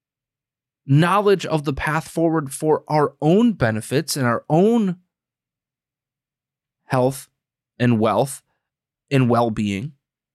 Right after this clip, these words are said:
we want somebody else here on earth to do that for us.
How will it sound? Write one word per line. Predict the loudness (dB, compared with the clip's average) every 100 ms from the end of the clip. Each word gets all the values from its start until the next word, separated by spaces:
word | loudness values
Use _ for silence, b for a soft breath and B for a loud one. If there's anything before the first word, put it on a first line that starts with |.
| _ _ _ _ _ _ _ _ _ _ -2
we | 2
want | 4 4 2
somebody | 0 0 0 -2 -4 -4
else | -2 0 -2
here | -2 0 0
on | 0 0 0
earth | 0 0 -2 -8 _ _ _ _ _ _ _ _ _
to | -6
do | -2 0
that | 0 -4
for | -10 -6 0 2 0
us. | -6 -16